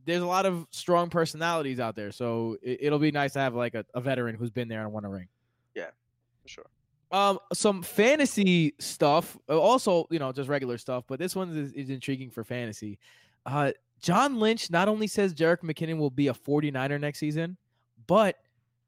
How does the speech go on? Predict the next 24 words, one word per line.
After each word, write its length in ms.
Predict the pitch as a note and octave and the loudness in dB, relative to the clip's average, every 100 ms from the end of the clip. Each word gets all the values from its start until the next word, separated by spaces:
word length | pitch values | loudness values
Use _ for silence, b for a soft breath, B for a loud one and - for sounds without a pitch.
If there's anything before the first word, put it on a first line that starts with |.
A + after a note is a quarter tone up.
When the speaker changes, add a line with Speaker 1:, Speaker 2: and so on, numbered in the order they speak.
| _ _ _ _ _ _ _ | _ _ _ _ _ _ _
Speaker 1:
he 200 | G#3 A#3+ | 2 4
will 160 | C#4 | 4
play 500 | C#4 G3 A#3+ G#3+ G2 _ - | 4 0 2 2 0 _ -8
and 100 | D3+ | 0
he'll 140 | F#3+ | 2
be 120 | F3+ | 0
part 320 | F#3+ - F#3+ G#3 | -4 0 2 2
of 40 | |
the 80 | G3 | -2
team. 340 | - A#3+ C#3 - _ _ _ _ - | -2 -2 -4 -8 _ _ _ _ -2
Speaker 2:
Uh, 180 | C#3+ C3 - _ | -2 -4 -12 _
I'm, 200 | D#3+ G#3+ A3+ | 2 4 4
I'm, 280 | F#3+ A#3 A#3 | 2 2 0
I'm 180 | G3+ G3 | 0 0
just 180 | C4 B3 | -4 -4
a 40 | |
little 200 | A3+ A3 | -2 -2
confused 520 | - G3 - C4+ B3 | -4 -10 -6 -4 -4
because 240 | D#3+ F3+ E3+ | -4 -6 -2
they 100 | F3 | 0
gave 220 | F#3 F3 | 0 -2
Tevin 320 | G3+ F#3+ E3+ | 0 -2 0
Coleman 400 | F3+ G3+ F#3+ D#3 | 2 2 2 -6
f-, 120 | - | -10